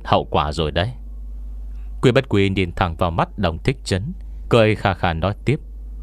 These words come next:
"Bây giờ có phải đang muốn nói là nhà ngươi đã xảy ra biến hóa gì đó không?" "Có người đã đi vào," Đồng Thích Trấn nói,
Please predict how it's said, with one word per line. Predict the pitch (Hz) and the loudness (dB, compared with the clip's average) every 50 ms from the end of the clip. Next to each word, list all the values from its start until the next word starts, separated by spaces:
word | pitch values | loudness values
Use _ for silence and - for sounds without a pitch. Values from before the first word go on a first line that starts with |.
| - - - - - - - - - - - - - - - - | -10 -10 -10 -10 -10 -10 -10 -10 -10 -10 -10 -10 -10 -10 -2 0
"Bây | - 104 107 | 2 2 4
giờ | 87 92 85 85 - 117 | 4 4 4 4 2 2
có | - - 113 | 2 0 0
phải | - - 85 80 | 2 2 0 0
đang | 76 92 95 95 | 2 0 0 2
muốn | 87 95 120 120 | 2 0 0 2
nói | 92 90 127 156 95 | 0 0 0 0 -2
là | 80 71 69 - - - - - - - - - - - - - | -2 -4 -4 -6 -8 -10 -12 -12 -12 -12 -12 -10 -10 -8 0 2
nhà | 110 104 101 | 4 4 4
ngươi | 101 104 101 98 98 | 6 4 4 4 4
đã | - 156 151 | 4 2 0
xảy | - - 101 87 76 | 2 0 0 0 0
ra | 73 76 87 92 95 95 - - | 0 0 2 2 2 0 0 2
biến | 113 107 120 123 | 2 2 2 2
hóa | 95 95 117 160 | 0 0 0 0
gì | 120 80 85 82 80 | 0 0 -2 -2 0
đó | 78 87 110 - | 2 0 0 0
không?" | - - 101 110 98 82 - - - - - - - - - - - - - - - - - - - - - - - - - - - - - - - - - - - | 2 2 2 2 2 -2 -8 -12 -12 -12 -10 -10 -10 -10 -10 -10 -10 -10 -10 -10 -10 -10 -10 -10 -10 -10 -10 -10 -10 -10 -10 -10 -10 -10 -10 -10 -10 -10 -10 0 4
"Có | - 127 117 | 4 4 6
người | 101 98 92 87 87 - - - | 6 4 4 4 2 0 2 2
đã | - 139 | 2 4
đi | 120 113 113 | 4 4 2
vào," | 110 - 85 78 80 - - - - - - - - - - - - - - - - - - - | 2 2 0 0 -2 -6 -12 -14 -14 -12 -12 -12 -12 -12 -12 -10 -10 -10 -10 -10 -10 -10 0 2
Đồng | - 104 92 90 | 4 4 4 4
Thích | - 165 - - | 2 0 2 2
Trấn | - 110 101 95 | 0 0 2 0
nói, | 95 104 120 170 | 0 -2 -2 -4